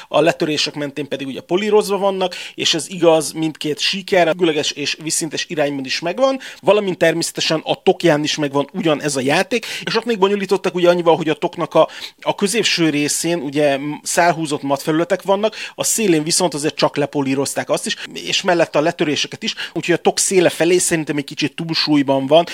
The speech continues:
önmagában a polírozás, a, a tok oldalának a vízszintes síkja, viszont egyértelműen itt is, ö, szálhúzás az, ami dominál rajta, úgy, úgyhogy, ö,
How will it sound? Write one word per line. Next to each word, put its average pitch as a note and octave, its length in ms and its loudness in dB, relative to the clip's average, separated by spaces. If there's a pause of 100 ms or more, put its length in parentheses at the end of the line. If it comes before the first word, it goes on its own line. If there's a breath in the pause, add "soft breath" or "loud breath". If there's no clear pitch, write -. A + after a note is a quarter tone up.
(140 loud breath)
önmagában C#3 440 0
a B2 40 -6
polírozás, G#3+ 760 2
a, E3 220 6
a D#3+ 140 0
tok G#3 200 0
oldalának E3+ 400 4
a D3+ 40 -4
vízszintes D3 360 -6
síkja, E3+ 320 -2 (200 loud breath)
viszont D3 220 -8
egyértelműen C#3 540 -4
itt - 220 -14
is, - 240 -4
ö, C#3 320 2
szálhúzás C3+ 640 -2
az, C#3 220 -4
ami C#3 320 -4
dominál C#3 420 0
rajta, F3+ 260 2 (220 loud breath)
úgy, - 280 -8 (200)
úgyhogy, D#3 360 -4
ö, D3 140 2